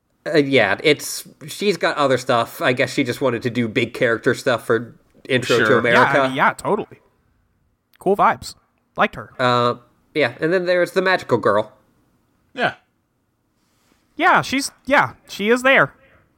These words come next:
Speaker 2: Yep.
Speaker 1: Mm-hmm.
Speaker 3: I feel
Speaker 2: I like
Speaker 3: bad.
Speaker 2: how most of, uh,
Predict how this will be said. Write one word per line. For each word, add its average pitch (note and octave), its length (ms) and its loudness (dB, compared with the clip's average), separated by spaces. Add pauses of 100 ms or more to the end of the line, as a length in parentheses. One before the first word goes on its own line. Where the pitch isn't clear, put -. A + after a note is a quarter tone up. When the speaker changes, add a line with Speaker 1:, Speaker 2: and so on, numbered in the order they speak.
(160)
Speaker 2:
Yep. E3 200 -6 (960)
Speaker 1:
Mm-hmm. A2+ 200 -4 (1500)
Speaker 3:
I E3+ 80 -4
feel A3 160 2
Speaker 2:
I - 60 6
like G3+ 60 2
Speaker 3:
bad. E3+ 280 4
Speaker 2:
how G3 40 -2
most F#3 360 0
of, E3+ 240 0
uh, C3+ 580 2